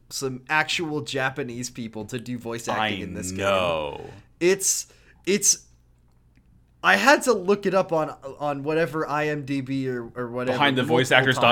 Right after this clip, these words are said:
Speaker 1: multiple times.
Speaker 2: my favorite website.
Speaker 1: I was, like, rubbing my eyes. Uh, whoa, there's actual people from the country that they're supposed to be from doing the voices in this game? I can't believe it.
Speaker 2: Yeah,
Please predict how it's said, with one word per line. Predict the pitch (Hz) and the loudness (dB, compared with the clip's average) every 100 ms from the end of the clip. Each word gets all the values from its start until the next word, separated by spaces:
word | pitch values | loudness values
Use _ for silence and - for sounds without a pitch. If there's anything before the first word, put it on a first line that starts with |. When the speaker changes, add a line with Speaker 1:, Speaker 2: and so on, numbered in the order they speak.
| 113 | 4
Speaker 1:
multiple | 113 | 2
times. | 113 | 4
Speaker 2:
my | 104 | 2
favorite | - 104 98 | 0 -2 0
website. | 95 - 123 | -2 -2 4
Speaker 1:
I | 180 | 6
was, | 202 202 | 6 4
like, | 175 143 | 2 2
rubbing | 139 175 196 202 | 0 4 6 6
my | 185 175 147 | 6 6 6
eyes. | 156 143 - | 2 2 2
Uh, | 214 214 214 214 214 202 - - | 6 6 6 6 6 4 -2 -18
whoa, | - 190 254 214 160 - - | -2 8 10 10 4 -2 -8
there's | 151 226 233 | 6 6 6
actual | 208 208 220 - 247 214 208 | 4 6 6 2 0 0 0
people | 202 202 196 233 | 0 -4 -2 -4
from | 220 190 | -2 -4
the | 170 | -4
country | - 185 185 220 214 | 2 2 2 -4 -2
that | 208 | -2
they're | 208 | -2
supposed | - 196 196 196 | -4 -2 -2 -2
to | 165 | -8
be | 180 | -4
from | 196 - 226 233 | -4 0 -2 -2
doing | 170 190 202 175 | -4 -2 -2 -2
the | |
voices | 131 147 180 214 208 | -2 -2 -2 -4 -6
in | 220 | -4
this | 226 | -6
game? | 226 233 233 233 | -4 -2 -2 0
I | 233 254 | 0 0
can't | 226 185 180 | 0 -4 -2
believe | 226 294 311 175 | -2 0 0 0
it. | 135 95 - _ - - - - | -4 -6 -14 _ -20 -20 -18 -6
Speaker 2:
Yeah, | 143 196 196 190 180 | 0 2 4 4 2